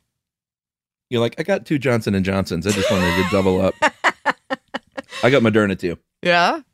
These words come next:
Speaker 1: Team Moderna.
Speaker 2: Yes. I don't know. Most people I know got Pfizer, so yeah.
Speaker 1: Yeah, same. Uh, who knows? All I know is it has brought me a lot of peace of mind. I,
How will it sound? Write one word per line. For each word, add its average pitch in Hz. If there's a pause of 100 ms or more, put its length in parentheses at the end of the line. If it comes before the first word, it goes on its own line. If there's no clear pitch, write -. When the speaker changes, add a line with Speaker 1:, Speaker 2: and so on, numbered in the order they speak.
(400)
Speaker 1:
Team 135
Moderna. 120 (280)
Speaker 2:
Yes. 208
I -
don't 587
know. 226
Most 285
people 415
I 254
know 247
got 220
Pfizer, 220
so 143
yeah. 165 (100)
Speaker 1:
Yeah, 135 (120)
same. 90 (100)
Uh, 92 (160)
who 135
knows? 85
All 113
I 110
know 98
is 92
it 92
has 90 (420)
brought 95
me 104
a 101
lot 95
of -
peace 98
of 92
mind. 92
I, 90